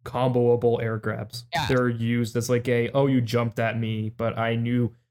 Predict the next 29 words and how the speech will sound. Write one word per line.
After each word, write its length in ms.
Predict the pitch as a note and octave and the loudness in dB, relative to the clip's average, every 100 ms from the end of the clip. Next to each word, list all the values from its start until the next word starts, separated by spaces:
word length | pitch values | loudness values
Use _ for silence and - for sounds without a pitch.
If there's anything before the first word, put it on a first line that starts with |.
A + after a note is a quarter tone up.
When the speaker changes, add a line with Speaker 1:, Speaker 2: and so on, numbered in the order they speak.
| _ _ | _ _
Speaker 1:
you 80 | C3+ | -2
were 100 | B2+ | 0
jumping 380 | A2 B2+ B2+ A#2+ | 0 -2 0 -2
at 100 | A2 | -2
me, 160 | G#2+ | -2
so 200 | A2 A#2+ | -4 -2
I 100 | A2+ | -2
jumped 340 | A2 A#2 A#2 A2 | 0 0 -2 -2
at 160 | G#2 F#2+ | -4 -2
you, 360 | A#2 A2+ G#2 | -2 0 -2
and 400 | G#2 A2+ G#2+ G#2 | -2 -2 -2 -2
you 100 | A#2+ | -2
didn't 300 | B2 C#3 A2 | 0 0 0
think 220 | D#3 G3+ | 0 0
I 60 | F#3 | 2
was 120 | C3+ | -2
gonna 220 | B2+ A#2 | -2 -4
jump 240 | G#2+ G#2+ G#2 | -2 -2 -2
at 160 | G#2 | -2
you, 180 | G#2+ A2 | -2 -4
so 160 | G2+ G#2+ | -4 -2
I 80 | G2+ | -2
grabbed 340 | G2+ G2 - | -2 -4 -6
you." 60 | E2+ | -10
Speaker 2:
Yeah. 220 | G#2 A1+ A#2 A#2+ _ _ _ _ _ _ | -6 2 2 2 _ _ _ _ _ _
Speaker 1:
Like 140 | C3 A#2+ | -2 0
in 80 | A#2+ | 0
Guilty 240 | A2+ A2+ | 0 -2
Gear. 240 | G#2 - | -6 -8